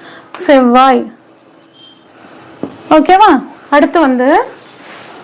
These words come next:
இந்த ஏழாம் அதிபதியான செவ்வாய் இந்த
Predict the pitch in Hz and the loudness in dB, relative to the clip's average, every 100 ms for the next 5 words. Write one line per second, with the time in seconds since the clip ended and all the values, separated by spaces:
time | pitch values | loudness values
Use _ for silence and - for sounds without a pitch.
0 | - - - - - - - - - - | -20 -20 -20 -20 -20 -20 -20 -20 -18 -16
1 | - - - - - - 311 294 302 339 | -16 -16 -14 -12 -6 0 2 4 4 2
2 | 427 453 440 381 370 359 370 339 320 320 | 2 2 2 0 0 0 2 2 0 -2
3 | 285 254 277 339 294 285 440 466 - - | -4 -4 -2 0 2 2 0 -4 -14 -4
4 | 330 339 392 415 466 | 2 4 6 4 4